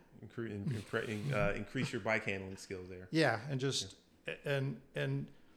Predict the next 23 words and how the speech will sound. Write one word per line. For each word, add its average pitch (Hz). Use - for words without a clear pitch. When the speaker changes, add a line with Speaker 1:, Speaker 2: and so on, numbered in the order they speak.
Speaker 2:
but 131
I 156
raced 185
for 143
probably 175
about 98
four 127
or 104
five 113
years -
Speaker 1:
Okay. 101
Speaker 2:
doing, 113
doing 110
that 107
type 110
of 107
thing, 110
and, 113
um, 117
it 214
was 277
fun, 180
and 120